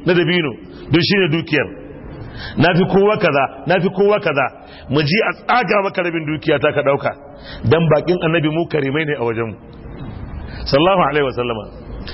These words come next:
Ina da mata yara da manya, mu je a duba su, a duba, a cakuɗa su,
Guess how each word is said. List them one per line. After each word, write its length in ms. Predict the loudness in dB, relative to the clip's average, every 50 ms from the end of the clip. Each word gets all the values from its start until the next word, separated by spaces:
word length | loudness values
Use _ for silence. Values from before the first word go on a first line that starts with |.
| -10 -10 -8 -2 0
Ina 200 | 2 4 4 4
da 100 | 4 4 4
mata 320 | 4 2 2 2 2 2
yara 400 | 4 4 2 2 2 0 0 -2 -4 -8 -18 -20 -16 -6 -4
da 80 | -2 0
manya, 300 | 0 0 0 0 0 -2 -2 -6 -14 -18 -16 -16 -8 -4
mu 140 | 0 2 2 4
je 120 | 4 2
a 160 | 2 2 0 -2
duba 260 | -2 -2 0 0 0 0 0
su, 100 | -2 -4 -6
a 60 | -6 -6
duba, 320 | -4 -4 -2 0 0 0 0 -2 -4 -12 -16 -6 -4 -2
a 80 | 0 2
cakuɗa 440 | 2 2 2 2 0 0 2 2 2
su, 140 | 2 0 -2